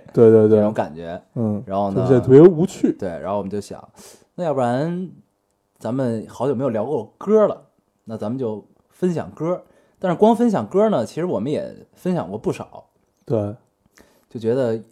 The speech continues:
Speaker 2: 会有点干。
Speaker 1: 对，一个纯分享的这种形式的话，特别适合直播节目。
Speaker 2: 对。
Speaker 1: 特别适合读个短信啊，什么这种。
Speaker 2: 对，对，读个什么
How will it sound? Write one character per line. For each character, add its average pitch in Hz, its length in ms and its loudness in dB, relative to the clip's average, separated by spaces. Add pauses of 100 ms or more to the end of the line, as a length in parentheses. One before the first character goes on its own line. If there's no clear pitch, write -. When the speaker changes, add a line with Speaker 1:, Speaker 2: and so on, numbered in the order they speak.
Speaker 2:
会 - 160 -10
有 131 60 -2
点 143 180 0
干。 156 260 0 (240)
Speaker 1:
对， 117 200 -8
一 139 80 -6
个 160 120 4
纯 139 320 2
分 247 280 2
享 127 200 4
的 107 320 0 (140)
这 135 140 -4
种 117 120 -2
形 110 240 -6
式 143 160 4
的 127 100 8
话， 117 220 2
特 - 140 -6
别 147 140 4
适 160 180 0
合 127 180 6
直 123 240 -2
播 220 220 10
节 117 180 2
目。 101 240 -8
Speaker 2:
对。 92 120 -10 (360)
Speaker 1:
特 - 80 -20
别 165 80 10
适 160 120 8
合 160 120 10
读 151 180 6
个 170 100 12
短 107 260 2
信 196 260 6
啊， 135 160 8
什 123 140 2
么 127 80 0
这 143 140 12
种。 131 120 10
Speaker 2:
对， - 0 -
对， 131 120 4
读 143 80 10
个 127 280 4
什 117 100 -4
么 135 140 -4